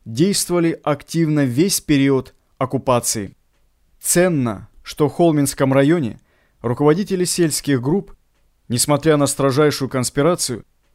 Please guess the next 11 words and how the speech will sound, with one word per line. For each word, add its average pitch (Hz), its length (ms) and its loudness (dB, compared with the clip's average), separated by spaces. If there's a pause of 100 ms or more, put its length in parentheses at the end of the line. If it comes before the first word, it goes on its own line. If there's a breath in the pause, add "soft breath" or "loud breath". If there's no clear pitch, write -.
(160)
были 156 260 2
связаны 147 600 0
между 127 280 0
собой 131 440 0 (320 soft breath)
и 143 120 2
регулярно 170 540 2
приходили 143 580 0
к - 100 -14
нам 120 380 -2 (160)
в 117 100 -8
лес. 120 400 -2